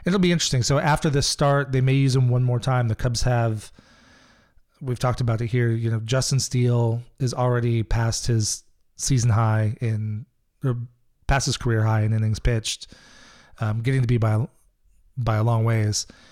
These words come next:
And that gutty, gutty, gutty start he had against the Brewers this week, he threw a career high hundred and eleven pitches. So I think the Cubs are gonna do their best. The Cubs now have a stretch of, so I think it's seventeen games in sixteen days, or it's eighteen games in seventeen days, one of the two.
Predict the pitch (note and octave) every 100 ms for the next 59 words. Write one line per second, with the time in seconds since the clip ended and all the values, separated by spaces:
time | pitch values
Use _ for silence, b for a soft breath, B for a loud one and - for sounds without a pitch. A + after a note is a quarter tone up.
0 | B B B - B2+ B2+ B2+ A#2+ C3+ C3+
1 | B2 B2+ B2+ A#2+ A2 C#3 A#2+ A2 B2+ A2+
2 | A2 A2+ G#2+ G#2 A2 A2+ A2+ G#2+ A2+ -
3 | A2+ G#2 - - B B B B - C3
4 | - B2 A#2 A2+ B2 A#2 A#2 A2+ G#2 A2+
5 | A2 A2 G#2 G2+ G#2 - C3+ - B B
6 | B B B B - B2+ A#2+ D#3+ E3 C3
7 | D3 B2 D3+ C#3+ C3+ B2+ A#2+ A2 B2+ B2
8 | A#2 A2+ A#2 A2+ - - D#3+ B2 A#2+ C3+
9 | A#2+ B2 A#2 A2 G#2 - A#2 - A2+ G#2+
10 | G2 - b b b b - - A2+ G#2+
11 | - - B2+ C3 C3+ B2 A#2 A#2+ G#2 A2
12 | - - - B2 A#2 A2+ A2+ G#2 G2+ A#2+
13 | B2 B2+ A#2 A2 A2 A2 G2+ G2+ A#2+ A2+
14 | G#2+ A#2 A2 G#2+ G#2 A#2 A2+ G#2+ - G#2+